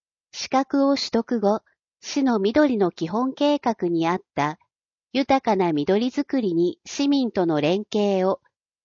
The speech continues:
の言葉に心を動かされ、私にできることはないですか、と、市の担当課に直談判。エレガンス枚方組を立ち上げ、活動は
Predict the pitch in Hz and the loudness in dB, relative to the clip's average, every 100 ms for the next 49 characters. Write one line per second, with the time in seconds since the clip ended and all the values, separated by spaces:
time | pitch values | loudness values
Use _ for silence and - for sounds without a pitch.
0 | 247 254 - 208 247 269 269 208 - - | -4 -4 -2 0 2 2 2 0 -2 0
1 | 240 285 269 196 170 190 220 - 226 175 | 2 4 4 4 0 0 -2 -2 -2 -2
2 | - _ _ _ _ _ - 190 233 - | -4 _ _ _ _ _ -2 0 0 0
3 | 254 247 233 - 294 285 240 190 156 156 | -2 0 -2 2 0 2 0 2 2 0
4 | 226 269 214 214 _ 175 196 _ _ _ | 0 0 -2 -4 _ -4 -4 _ _ _
5 | - 175 185 _ _ _ - 269 240 190 | -4 -2 -2 _ _ _ -8 -2 0 2
6 | 175 202 226 240 240 - 214 220 208 170 | 2 0 0 0 0 0 -2 -2 -4 -2
7 | 175 196 262 254 - 160 160 _ _ _ | 0 0 0 -2 -2 -2 -2 _ _ _
8 | _ _ _ _ _ _ _ - 240 285 | _ _ _ _ _ _ _ -2 2 4
9 | 269 240 208 - 165 - 185 - 254 262 | 4 2 0 -2 -4 0 0 0 0 0
10 | 254 247 254 254 240 - - 240 240 175 | 0 -2 -2 -2 -2 -6 -2 0 0 -2
11 | 156 _ _ _ _ _ 190 - 196 208 | -4 _ _ _ _ _ -4 -4 0 0
12 | 214 202 196 202 | 2 0 0 -2